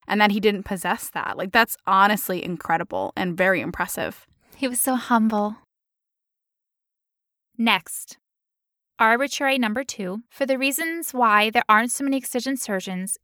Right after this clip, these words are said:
Speaker 2: is, have you ever noticed that it said, like, a lot of the places when you go to the gynecologist, it says O B G Y N?
Speaker 1: Yes, I have.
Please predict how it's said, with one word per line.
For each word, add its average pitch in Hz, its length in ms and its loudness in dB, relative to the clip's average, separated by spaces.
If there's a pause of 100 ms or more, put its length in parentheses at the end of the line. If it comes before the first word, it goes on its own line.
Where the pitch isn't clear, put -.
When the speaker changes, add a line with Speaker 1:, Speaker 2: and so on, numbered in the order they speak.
(160)
Speaker 2:
is, 240 540 0 (960)
have 359 180 2
you 539 120 10 (140)
ever 320 120 6
noticed 320 160 2
that 311 120 4
it 262 100 0
said, - 220 0
like, 233 220 0
a 240 60 0
lot 247 180 6
of 247 100 2
the 240 60 -12
places 240 420 -6 (180)
when 233 160 0
you 233 80 2
go 220 180 2
to 226 160 -4
the 208 320 4
gynecologist, 190 720 0
it 208 140 -4
says 185 220 2 (280)
O 240 200 8
B 226 180 2
G 226 260 0
Y 190 200 2
N? 190 360 0 (580)
Speaker 1:
Yes, 247 260 2
I 165 60 0
have. 170 400 -4